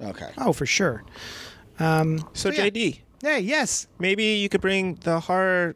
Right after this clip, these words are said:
Speaker 3: what was it called again?
Speaker 2: It's the Cannibal Horror Cast.
Speaker 3: The Cannibal Horror Cast. Maybe you could bring it back to talk about the It tr-, movie now that it's coming out.
Speaker 2: Woo! Yeah, I could. Uh, thank you for that. Uh, the It trailer dropped today. In lieu of not having a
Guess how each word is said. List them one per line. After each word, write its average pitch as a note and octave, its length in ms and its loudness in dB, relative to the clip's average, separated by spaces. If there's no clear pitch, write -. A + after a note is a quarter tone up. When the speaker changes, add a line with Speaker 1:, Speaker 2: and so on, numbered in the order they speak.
Speaker 3:
what F3 260 0
was G3 100 -2
it G#3+ 60 2
called A3+ 180 0
again? A#3 320 0
Speaker 2:
It's F#3+ 160 -2
the F#3 140 -4
Cannibal C4 400 0
Horror A#3 340 0
Cast. D#3+ 400 0
Speaker 3:
The - 80 -2
Cannibal F#3+ 320 2
Horror F3+ 260 2
Cast. D3+ 320 2
Maybe D#3 140 2
you E3 60 -2
could E3+ 140 0
bring F3+ 140 2
it E3+ 60 2
back D3 200 0
to - 60 -20
talk C3+ 220 2
about D#3 160 0
the - 180 0
It A#3+ 120 0
tr-, - 140 -10
movie C#3 500 -4
now C#3 140 0
that C3 80 2
it's C3 100 -6
coming B2+ 200 2
out. A#2+ 100 2
Speaker 2:
Woo! F#3+ 460 0
Yeah, C4+ 260 0
I A3 120 2
could. F#3 500 0
Uh, E3+ 100 -4
thank A#3+ 220 -2
you B3 60 2
for D#3+ 120 -2
that. D3 240 0
Uh, F#3+ 240 2
the G#3 200 -4
It D4 120 0
trailer A3+ 380 0
dropped E3+ 340 0
today. E3 500 2
In F3+ 160 0
lieu A3 320 2
of F3+ 180 0
not F3+ 220 2
having F3+ 400 0
a E3 240 0